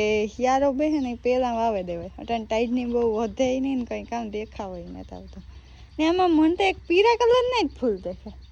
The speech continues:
બીજી કંઈ દેખાતી જ નહીં. કહું ઓલી ઘાટી ઉતી પણ ઈ હે ને હાવ ભેરાઈ ગઈ હતી ખડમાં. જો હમણાં નહીં દઉં તોય વા ખડનો ડૂસો એટલો થઈ પડ્યો. હું ને યોગેશા નેતતા હતા, તાતા પીવરાયું. એવું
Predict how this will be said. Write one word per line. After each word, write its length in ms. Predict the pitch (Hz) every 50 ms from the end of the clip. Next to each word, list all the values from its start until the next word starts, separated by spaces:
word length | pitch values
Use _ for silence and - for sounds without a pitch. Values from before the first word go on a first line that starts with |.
| - -
બીજી 340 | - 247 254 240 269 311 302
કંઈ 160 | 285 311 285
દેખાતી 520 | 277 311 320 - - 370 370 - - 302 233
જ 60 | 208
નહીં. 220 | 208 208 196 196 - - - - -
કહું 260 | - - 202 196 190 202 - - - - - - - - - - - - - - - - - -
ઓલી 220 | - 262 254 262 240
ઘાટી 420 | - 226 226 233 254 254 - 294
ઉતી 240 | 294 302 285 330 277
પણ 220 | 226 240 233 233
ઈ 160 | 247 262 269 254
હે 80 | 302
ને 160 | 277 262 247
હાવ 240 | 226 226 226 220 214 208 208 214 - - - - -
ભેરાઈ 380 | - - 240 247 247 240 196 196
ગઈ 160 | 190 196 190
હતી 180 | 196 - 196 202 -
ખડમાં. 420 | - 233 226 214 214 208 202 214 226
જો 100 | 254 269 220
હમણાં 480 | 208 214 220 240 269 285 302 294 277
નહીં 160 | 269 277 277 240
દઉં 160 | 233 220 214
તોય 260 | - 247 247 240 226
વા 180 | 220 220 220 220 220 - - - - - - - - - -
ખડનો 360 | - - 240 233 226 226 220 214
ડૂસો 300 | 208 208 233 233 - 233 208
એટલો 340 | 214 220 - - 196 185
થઈ 180 | 180 - 202 196 -
પડ્યો. 240 | - - 190 190 - - - - - - - -
હું 220 | - 208 226 262 254
ને 80 | 240
યોગેશા 420 | 233 240 240 226 226 220 - 202 196
નેતતા 420 | 202 220 226 220 - - 196 190
હતા, 160 | 185 185 185
તાતા 320 | 185 202 202 202 202 196 -
પીવરાયું. 580 | - 254 254 240 214 196 170 170 160 156 175 170 - - - - - -
એવું 260 | 214 202 214 214 233